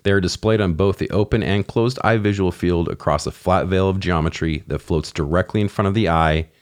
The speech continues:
remaining significantly more detailed with the eyes closed or in dark environments. I think that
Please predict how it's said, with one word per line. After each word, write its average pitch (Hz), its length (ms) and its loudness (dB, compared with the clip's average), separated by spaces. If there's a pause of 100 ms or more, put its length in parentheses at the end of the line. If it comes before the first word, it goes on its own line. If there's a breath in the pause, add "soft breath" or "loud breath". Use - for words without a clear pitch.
(180 soft breath)
remaining 85 420 0
significantly 95 640 -2
more 90 200 2
detailed 87 440 0
with 80 140 0
the - 100 -4
eyes 85 200 0
closed 80 460 -2
or 82 100 -2
in 73 100 -2
dark 71 260 -2
environments. 67 720 -4 (160)
I 95 200 0
think 95 320 -2
that 67 260 -6